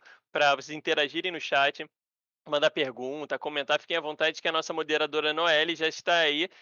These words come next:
e ela vai recolhendo as perguntas e a gente faz no final com a Andréia pra não cortar o papo, mas podem ficar à vontade, o chat é de vocês, tá? Andréia, então vamos, vamos começando, a gente sempre troca aqui, né, Rafinha? A gente sempre pergunta da Andréia,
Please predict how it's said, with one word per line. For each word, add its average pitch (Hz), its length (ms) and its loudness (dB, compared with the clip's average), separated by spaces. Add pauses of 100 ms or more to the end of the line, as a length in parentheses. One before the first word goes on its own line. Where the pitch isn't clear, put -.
(160)
e 175 60 -2
ela 170 140 4
vai 175 160 4
recolhendo 175 480 -2
as 170 80 -10
perguntas 196 420 -4
e 208 60 2
a 202 80 2
gente 196 260 -8
faz 185 420 2
no 190 160 -6
final 175 360 0
com 196 100 -2
a 196 40 -2
Andréia 170 340 4
pra 180 180 0
não 190 240 0
cortar 190 380 0
o 190 40 2
papo, 147 320 2
mas 135 220 0
podem 165 340 -2
ficar - 200 -2
à - 20 0
vontade, 156 460 -2
o - 20 -12
chat - 260 -4
é 160 40 -20
de 156 80 -16
vocês, 156 440 -8
tá? 156 200 0 (760)
Andréia, 233 480 4
então 247 300 0
vamos, 240 260 -4
vamos 220 160 -2
começando, 208 840 0
a 151 100 2
gente 180 260 -10
sempre 180 320 -6
troca 165 300 -2
aqui, 170 180 -8
né, 160 100 0
Rafinha? 143 400 -4
A 131 40 -8
gente 139 180 -14
sempre - 300 -12
pergunta 160 520 -2
da 160 120 0
Andréia, 151 560 4